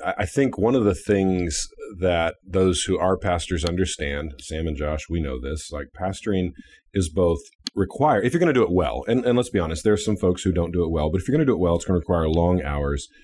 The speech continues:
And it's an incredibly stressful job. I mean, one of the things I say to young, young, you know, young men and women who are kinda coming up in ministry and they're gonna help lead and serve in churches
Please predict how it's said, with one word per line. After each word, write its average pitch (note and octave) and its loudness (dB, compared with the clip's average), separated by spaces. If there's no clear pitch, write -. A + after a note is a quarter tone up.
And F#2 4
it's F#2+ 0
an A2+ 2
incredibly A2+ 2
stressful B2 -2
job. G#1 -8
I E2+ -4
mean, E2 -2
one A2+ 0
of C3 4
the A2+ 4
things A2 2
I G2+ 4
say F#2 2
to F2 0
young, F2+ 2
young, F#2+ 2
you F#2 -2
know, D#2+ 0
young F2 2
men F2+ 0
and F2 2
women F2 2
who E2+ 2
are E2+ 0
kinda E2 -2
coming F#2 0
up E2+ 0
in E2+ 2
ministry F2 0
and D#2+ -2
they're D#2 -2
gonna D#2 -2
help E2 -2
lead F2 2
and D2+ -8
serve F2 -2
in D#2 -8
churches F2 -4